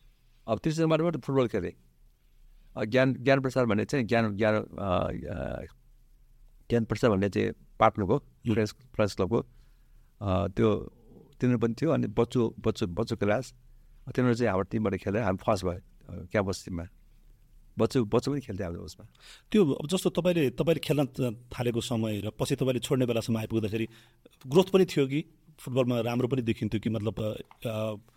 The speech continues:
Speaker 2: क्वालिटीको हिसाबले भनौँ न, इम्प्रुभ पनि पाएको थियो कि खालि खेल्नको लागि मात्रै खेल्ने
Speaker 1: पहिला
Speaker 2: भन्ने थियो?
Speaker 1: चाहिँ इम्प्रुभ भन्दा पनि अब पहिला आफ्नै बाउबलले अब ट्रेनिङ स्रेनिङ केही बिना, होइन?
Speaker 2: उम्।
Speaker 1: अब गाइडेन्स चाहिँ अब सिकाउनु भनेको त्यही नर्स सबजले कहिले कहिले आएर चाहिँ,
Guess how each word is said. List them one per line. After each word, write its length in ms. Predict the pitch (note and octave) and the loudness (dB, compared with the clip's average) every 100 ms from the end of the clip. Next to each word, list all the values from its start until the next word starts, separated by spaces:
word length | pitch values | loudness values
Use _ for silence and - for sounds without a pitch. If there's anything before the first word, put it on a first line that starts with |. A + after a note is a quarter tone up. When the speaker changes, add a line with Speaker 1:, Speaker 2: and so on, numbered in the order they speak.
| - - _ | -20 -20 _
Speaker 2:
क्वालिटीको 340 | - D3+ C#3 A#2+ | 2 4 6 4
हिसाबले 340 | G2+ G2+ G2+ | 2 -2 -4
भनौँ 220 | F#2+ A2+ | -4 -4
न, 120 | G2+ C#3 _ _ _ _ - | -4 -8 _ _ _ _ -6
इम्प्रुभ 300 | D#3+ C#3 E3 | -2 4 6
पनि 200 | E3+ A#2+ | 4 2
पाएको 260 | A#2 A#2 B2 | 0 0 0
थियो 160 | C#3 | 0
कि 140 | D3 G3 | 0 -2
खालि 300 | - D#3+ D3 - _ - | 0 0 -2 -14 _ 0
खेल्नको 280 | E3+ F3 E3 | 4 6 6
लागि 140 | D3+ | 6
मात्रै 160 | D#3 D3 | 4 0
खेल्ने 240 | B2 G#2+ | 0 2
Speaker 1:
पहिला 200 | F#3 G3 | 2 2
Speaker 2:
भन्ने 200 | F#3+ G3 | 0 -2
थियो? 160 | F3 B2 | -2 -6
Speaker 1:
चाहिँ 300 | - - F3+ | -12 -6 -4
इम्प्रुभ 260 | F3+ G3 | -2 -4
भन्दा 240 | D3 D3 D3+ | -2 -4 -4
पनि 340 | D#3 D3+ A2 G2 | -4 -2 -4 -2
अब 400 | A2+ A#2 G#2 - - - - - | 0 0 -2 -8 -20 -20 -12 0
पहिला 220 | E3 E3 | 2 2
आफ्नै 380 | G#2+ C3 - E3+ | 0 -4 -2 0
बाउबलले 640 | C3 C3+ B2+ C3 C#3+ D#3+ - - - _ - | 2 2 4 2 0 -2 -6 -20 -20 _ -6
अब 320 | B2 A#2 - - | -6 -6 -12 0
ट्रेनिङ 260 | D3+ D3 | 2 2
स्रेनिङ 260 | C#3+ C#3+ C#3+ | 0 -2 0
केही 180 | C3+ C3+ | -2 0
बिना, 320 | A#2+ B2+ C#3+ | 2 2 0
होइन? 220 | G#2+ B2+ | 0 0
Speaker 2:
उम्। 360 | F3+ - B2 G#2+ - - - - | 0 2 2 0 -8 -20 -20 -6
Speaker 1:
अब 480 | A2+ G#2+ G2+ F#2+ - - - - - F3 | 0 2 2 -2 -12 -20 -20 -20 -20 -4
गाइडेन्स 320 | C3+ C#3+ E3 F3+ | 2 2 2 0
चाहिँ 140 | F3+ | 0
अब 440 | B2 C3 - A#2+ | 2 0 -4 -8
सिकाउनु 400 | B2 - F3+ G3 | -6 -2 2 2
भनेको 280 | E3 C#3+ D#3+ | 2 0 0
त्यही 180 | E3+ D#3 | 0 2
नर्स 180 | D3+ C#3+ | 2 0
सबजले 320 | C#3 C#3 C#3 | 0 0 2
कहिले 180 | B2 A2+ | 0 2
कहिले 160 | A#2 | 0
आएर 220 | A2+ A2 G#2+ | 2 0 0
चाहिँ, 180 | D#3 | -2